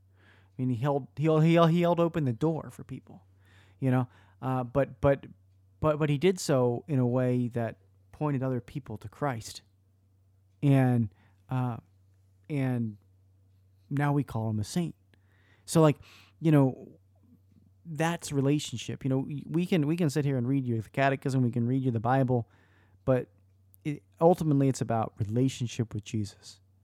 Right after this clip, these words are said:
And, um, I encourage you to delve, as, as Ann did earlier, read the Catechism. Delve into the Catechism.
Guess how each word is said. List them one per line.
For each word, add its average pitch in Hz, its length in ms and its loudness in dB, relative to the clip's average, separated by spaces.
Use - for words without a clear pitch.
And, 123 460 0
um, 104 400 -6
I 143 100 0
encourage 139 580 4
you 139 560 4
to 127 420 2
delve, 139 300 4
as, 123 240 -2
as 123 220 -2
Ann 139 200 0
did 123 140 0
earlier, 131 420 0
read 160 340 6
the 156 80 0
Catechism. 143 720 -2
Delve 170 280 8
into 170 160 2
the 139 100 0
Catechism. 127 560 -2